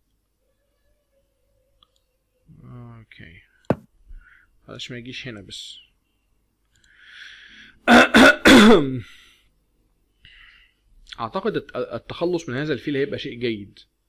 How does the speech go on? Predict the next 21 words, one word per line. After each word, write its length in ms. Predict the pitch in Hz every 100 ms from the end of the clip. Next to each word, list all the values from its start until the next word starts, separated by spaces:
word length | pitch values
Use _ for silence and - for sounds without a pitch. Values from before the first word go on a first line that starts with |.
| _ _ _ _ _ _ _ _
لو 60 | -
حطيت 280 | 110 - -
الفيل 280 | - 135 120
ده 80 |
هنا 160 | 113 120
يبقى 160 | 110 110
شيء 160 | -
كويس. 520 | - 104 - - - _ _ _ _ _ _ _ _ -
اكسر 300 | - - 110
الفيل 300 | 101 113 101
ده، 180 | 101 - _ _
الفيل 200 | 139 123
ده 80 |
رخم. 300 | 120 113 101 98 _ _ _ _ _ _ _ _ _ _ _ _ _ 123
عامل 280 | 131 127
ضغط 440 | 120 123 113 - - _ _ _
كبير 400 | - 107 120 117
على 240 | 101 104 104
جناح 340 | 107 110 -
ال-، 420 | 98 95 98 95 98 _ _ _ _ _ _ _ _ _ _ _ _ _ _ _ _ _ _ _ _ _ _ _ _ _ _ - - -
الوزير. 720 | 107 104 107 104 - -